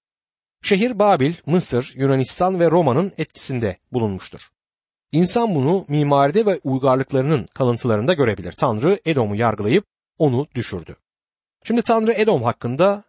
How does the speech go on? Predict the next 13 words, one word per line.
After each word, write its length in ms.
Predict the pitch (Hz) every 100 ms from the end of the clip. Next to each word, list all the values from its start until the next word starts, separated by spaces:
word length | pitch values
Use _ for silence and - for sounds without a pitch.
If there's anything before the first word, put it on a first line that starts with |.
| _
şunları 340 | - 160 127
söylemektedir 580 | 113 113 104 - 98 98
ve 120 | 113
Hezekiel 420 | 131 170 180 156 113
peygamberin 640 | 113 110 104 98 127 214 - _ _ -
Edom 260 | 202 139
hakkında 420 | 113 - 113 156
daha 260 | 147 160 156
bir 120 | 247
sürü 340 | 190 127 143 165
peygamberliği 720 | - 151 123 107 104 104 101 110
bulunduğunu 460 | 160 113 104 135
göreceğiz. 640 | 123 95 95 76 - -